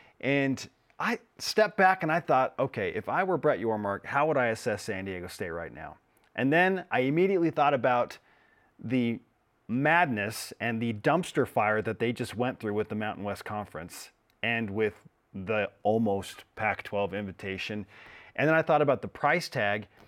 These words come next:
and I thought, if I were a businessman right now, I would not take them right now, just because of how that whole thing was handled. It was terrible. It was a nightmare, and it was a nightmare for San Diego State, but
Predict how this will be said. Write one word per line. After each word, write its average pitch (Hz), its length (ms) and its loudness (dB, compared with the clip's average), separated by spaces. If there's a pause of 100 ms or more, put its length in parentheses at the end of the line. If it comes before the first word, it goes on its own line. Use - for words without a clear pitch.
(400)
and 131 120 0
I 175 80 2
thought, 143 360 4
if 127 180 -4
I 151 140 4
were 175 200 4
a 120 40 2
businessman 151 580 -2
right 147 200 0
now, 147 340 -2 (680)
I 151 120 4
would 190 180 2
not 190 200 0
take 220 200 0
them 101 180 -2
right 92 160 -2
now, 78 260 -12 (340)
just 131 160 -6
because 175 380 4
of 165 140 4
how 185 340 4
that 185 200 6
whole 175 220 0
thing 180 240 0
was 139 100 2
handled. 123 540 -4
It 156 100 2
was 143 240 0 (100)
terrible. 120 580 0
It 165 80 2
was 190 180 4
a 170 60 2
nightmare, 156 460 0
and 160 120 -2
it 196 40 -2
was 202 160 6
a 208 60 6
nightmare 208 340 2
for 196 120 0
San 196 260 0
Diego 175 220 2
State, 196 320 4
but 165 260 4